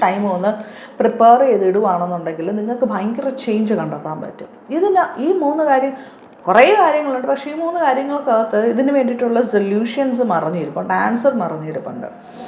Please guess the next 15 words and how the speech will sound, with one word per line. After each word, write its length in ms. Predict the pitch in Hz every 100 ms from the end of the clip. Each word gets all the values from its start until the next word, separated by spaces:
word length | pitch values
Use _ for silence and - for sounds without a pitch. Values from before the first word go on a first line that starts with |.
| - - -
ഞാൻ 220 | 269 339
ഇതിൻ്റെ 220 | 359 311
കൂടെ 260 | 349 320 392
ഞാൻ 220 | 370 330
ഒരു 200 | 302 294
കാര്യം 280 | 269 240 240
കൂടെ 180 | 226 226
ഞാൻ 200 | 220 208
പറയാം. 380 | 160 156 160 202
ഇപ്പം, 280 | 254 285 277 - - 196
ഏഹ്, 540 | 190 175 175 170 -
ഞാൻ 220 | 226 262
ആ 220 | 254 269
കൂടെ 180 | 269 311
എല്ലാം 260 | 285 294